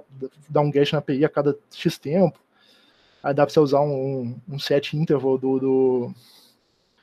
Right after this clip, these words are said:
set interval do, do, do JavaScript aqui, que dá pra você definir um callback e um, um,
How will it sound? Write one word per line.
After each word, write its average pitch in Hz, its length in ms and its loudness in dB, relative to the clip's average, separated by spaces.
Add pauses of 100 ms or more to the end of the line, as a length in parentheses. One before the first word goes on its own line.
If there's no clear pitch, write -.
(720)
set 143 200 -4
interval 143 340 -2
do, 135 160 -2
do, 135 220 -2
do 135 80 -4
JavaScript 139 480 -4
aqui, 139 180 -10
que 139 300 -4
dá 143 120 0
pra 143 60 -4
você 147 80 -8
definir 151 300 0
um 151 60 0
callback 147 540 2
e 147 60 0
um, 156 220 -4 (140)
um, 143 420 -8